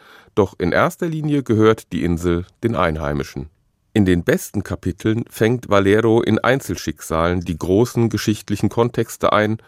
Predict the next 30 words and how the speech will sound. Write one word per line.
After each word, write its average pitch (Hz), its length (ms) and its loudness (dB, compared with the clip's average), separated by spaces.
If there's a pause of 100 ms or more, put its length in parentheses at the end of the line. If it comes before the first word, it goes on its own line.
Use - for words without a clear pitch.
(180)
und 101 220 0
verbindet 123 500 0
sie 107 220 0
mit 98 180 2
der 98 140 2
individuellen 92 720 2
Entwicklung 92 720 0
seines 82 340 0
kindlichen 87 520 -6
Protagonisten. 90 840 -2 (720)
Da 101 180 2
ist 143 320 -6
beispielsweise 117 800 -2
das - 340 -2
ältere 107 480 0
Ehepaar, 85 640 0 (400)
das - 320 -4
mit 80 200 -6
Tochter 101 520 0
und - 180 -4
Enkelkindern 80 840 0
nach 78 200 -2
Ibiza 90 480 -4
kommt. 65 400 -4 (460)
Zurückkommt, 92 1000 -2
um 90 160 2
es 80 160 -2
präzise 80 560 -6
zu 90 120 -4
sagen, 76 440 0